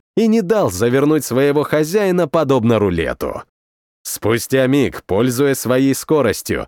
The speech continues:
зверь прыгнул вперед и атаковал с фланга. Самор встретил его стеной камней, но копье зверя уже запело, скользя по краю и пробиваясь к незащищенной шее Архарита.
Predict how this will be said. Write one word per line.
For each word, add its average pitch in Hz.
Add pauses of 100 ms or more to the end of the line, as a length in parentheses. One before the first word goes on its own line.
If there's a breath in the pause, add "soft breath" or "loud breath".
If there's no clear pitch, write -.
(220 loud breath)
зверь 104
прыгнул 160
вперед 165 (100)
и 214
атаковал 135
с -
фланга. 82 (440)
Самор 160
встретил 190
его 175
стеной 170
камней, 170 (200 soft breath)
но 107
копье 180
зверя 196
уже 190
запело, 170
скользя 147
по 151
краю 160 (100)
и 110
пробиваясь 185
к -
незащищенной 180
шее 131
Архарита. 87